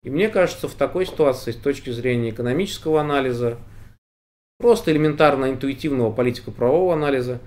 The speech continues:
логичнее этот риск возлагать на компанию, а не на добросовестных контрагентов. Впрочем, здесь могут быть и другие точки зрения.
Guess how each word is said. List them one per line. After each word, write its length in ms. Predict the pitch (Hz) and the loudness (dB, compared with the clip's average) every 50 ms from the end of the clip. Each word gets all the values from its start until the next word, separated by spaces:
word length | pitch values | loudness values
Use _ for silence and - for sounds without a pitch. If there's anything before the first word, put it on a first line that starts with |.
| - - - - - _ - | -18 -20 -20 -20 -20 _ -6
логичнее 500 | - 127 127 127 156 185 185 - - 123 | -2 -2 -2 0 -2 -4 -4 -4 -4 -4
этот 100 | 117 - | -4 -2
риск 260 | 135 147 160 - - | -4 -4 -6 -6 -6
возлагать 560 | - 120 110 117 117 117 110 127 135 139 139 - | -6 -4 -2 0 0 2 2 2 2 2 2 -2
на 360 | 113 113 120 127 135 - - - - - - - | -2 -2 -2 -2 -4 -6 -12 -16 -18 -18 -14 -8
компанию, 600 | - 127 131 127 127 120 107 98 95 90 87 92 104 107 - - - - - - _ _ - | -4 -4 -4 -2 0 2 2 2 0 -2 -6 -10 -12 -14 -18 -20 -20 -20 -20 -20 _ _ -2
а 220 | 123 139 156 160 | 2 2 4 4
не 260 | 143 120 117 120 127 | 2 2 2 2 0
на 160 | 127 120 117 113 | 0 -2 -2 -4
добросовестных 720 | 110 110 110 110 107 107 - 127 120 113 - - 113 107 | -4 -2 -2 -2 -2 0 -2 -2 -2 -4 -4 -8 -10 -8
контрагентов. 640 | - 110 107 107 113 110 101 101 98 101 - - - - - - _ _ _ _ _ _ _ _ | -8 -8 -6 -4 -4 -4 -4 -6 -10 -12 -12 -16 -20 -20 -20 -20 _ _ _ _ _ _ _ _
Впрочем, 360 | - 156 208 240 233 - 185 156 | 4 6 6 6 6 4 -2 -2
здесь 300 | 131 143 165 185 180 - | 0 2 0 0 0 0
могут 280 | 143 147 151 151 143 | 0 0 2 0 0
быть 220 | 127 139 143 143 143 | 0 0 -2 0 0
и 60 | 127 | -2
другие 320 | 117 113 107 110 127 139 | -2 -4 -4 -4 -4 -4
точки 280 | 139 123 120 120 110 123 | -4 -4 -6 -8 -8 -10
зрения. 520 | 117 131 139 151 165 160 139 123 123 123 | -6 -4 -2 -2 -2 -2 -2 -4 -6 -8